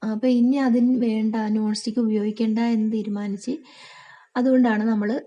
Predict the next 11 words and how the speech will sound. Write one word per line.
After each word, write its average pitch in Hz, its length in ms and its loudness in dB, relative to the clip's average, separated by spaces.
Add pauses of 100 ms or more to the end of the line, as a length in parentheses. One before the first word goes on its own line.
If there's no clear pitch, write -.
(180)
ആ, - 40 -4 (220)
ഇരുമ്പിൻ്റെ 214 480 0
ചീനച്ചട്ടി 220 460 0
വാങ്ങിച്ചത്. 202 420 -4
അപ്പോൾ, 214 120 -6
അത് 226 120 -2
മയക്കി 214 460 -2
എടുക്കുന്നതൊന്ന് 226 840 0
കാണിക്കണേ. 208 640 -6 (120)
അപ്പോൾ, 233 180 -6
ഞാൻ, 233 180 0